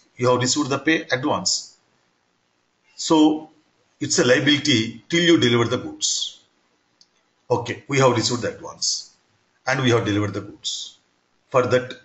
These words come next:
we post the entry, customer account data to sales. According to sales entry,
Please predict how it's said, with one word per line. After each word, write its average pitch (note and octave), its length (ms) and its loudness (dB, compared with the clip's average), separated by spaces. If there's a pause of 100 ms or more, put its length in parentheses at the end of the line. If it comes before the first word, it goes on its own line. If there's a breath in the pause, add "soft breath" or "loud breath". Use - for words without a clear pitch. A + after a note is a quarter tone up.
(180)
we A#2+ 160 -2
post A#2+ 260 0
the A#2+ 120 4
entry, G2+ 480 -4 (300 loud breath)
customer F#3+ 440 2
account D3 280 -2
data B2+ 160 0
to C#3 80 -8
sales. - 600 -6 (360 soft breath)
According G#3+ 460 0
to F3+ 100 2
sales D3+ 360 2
entry, G#2 400 -6